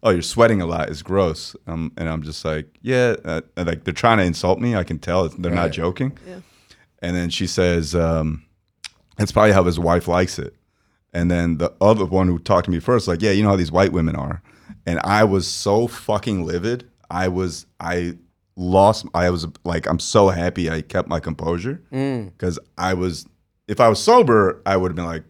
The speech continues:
Speaker 1: all right, I would have said something stupid or witty. I would have just walked away. But drunk, I'm like, "Who the fuck?" That's what's going on in my
Speaker 2: Well
Speaker 1: head.
Speaker 3: Right.
Speaker 1: And, and what bothers me is that that interracial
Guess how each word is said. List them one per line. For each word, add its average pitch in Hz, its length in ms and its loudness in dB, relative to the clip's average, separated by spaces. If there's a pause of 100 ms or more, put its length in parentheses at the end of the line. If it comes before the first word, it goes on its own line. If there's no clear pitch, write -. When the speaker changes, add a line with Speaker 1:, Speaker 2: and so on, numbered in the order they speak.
(180)
Speaker 1:
all 90 80 -2
right, 80 100 0
I 67 60 0
would 82 100 -4
have 82 100 -8
said 80 140 -4
something 78 220 -10
stupid - 340 -4
or 85 60 -4
witty. 87 260 -2
I 82 60 -6
would 80 80 -4
have 82 80 -4
just 76 120 -14
walked 80 260 -8
away. 85 260 0
But 76 240 -10 (800)
drunk, 113 380 2
I'm 90 180 -4
like, 78 260 -10 (340)
"Who 165 200 -8
the 80 200 -6 (240)
fuck?" 127 380 -10 (500)
That's 107 200 -2
what's 90 140 -4
going 87 160 -6
on 76 80 -6
in 69 40 -8
my 78 180 -10
Speaker 2:
Well 175 240 6
Speaker 1:
head. - 100 -6
Speaker 3:
Right. 160 260 -10 (480)
Speaker 1:
And, 80 320 -6
and 82 340 -8 (960)
what 90 300 -4
bothers 95 380 0
me 87 260 -4 (120)
is 85 220 -4
that 82 400 -6
that 85 420 -4 (560)
interracial 85 1040 0